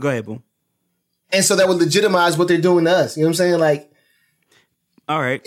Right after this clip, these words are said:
Speaker 1: but, but this, but this ain't, uh, this ain't a black versus white thing. This is a white versus white thing. This is a, I, I, this is a, you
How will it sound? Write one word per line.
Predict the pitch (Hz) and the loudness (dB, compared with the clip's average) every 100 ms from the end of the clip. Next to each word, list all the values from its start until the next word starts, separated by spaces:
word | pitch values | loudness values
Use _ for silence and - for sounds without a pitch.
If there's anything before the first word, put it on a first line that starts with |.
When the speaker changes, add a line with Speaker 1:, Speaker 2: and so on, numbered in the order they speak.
| 139 | -4
Speaker 1:
but, | 180 180 | -2 0
but | 185 170 | -2 -2
this, | - 202 170 | -2 -4 -4
but | 160 170 | -6 -2
this | 196 190 | -2 -2
ain't, | 185 190 - | -4 -4 -2
uh, | 165 160 147 135 | -2 0 -2 -4
this | 151 165 | -6 -4
ain't | 190 165 | -2 -4
a | |
black | 123 151 143 | -4 -6 -6
versus | 170 147 131 | -6 -8 -8
white | 131 226 - | -6 -6 -6
thing. | 160 127 | -4 -4
This | 123 226 | -4 -6
is | 170 | -6
a | 139 | -6
white | 123 190 - | -4 -6 -4
versus | 175 131 120 | -6 -6 -6
white | 131 120 - | -6 -8 -8
thing. | 113 - _ _ _ _ _ | -8 -8 _ _ _ _ _
This | 180 196 | -4 -2
is | 190 165 | -2 -2
a, | 160 156 151 147 - _ _ - | -2 -2 -2 -4 -10 _ _ -8
I, | 151 160 165 160 - | -4 -2 -2 -4 -8
I, | 143 135 - 139 | -8 -8 -12 -8
this | 170 180 | -6 -4
is | 165 165 | -4 -2
a, | 151 143 143 - | -2 -2 -4 -8
you | 113 113 180 196 190 185 175 | -16 -10 -6 -6 -6 -8 -10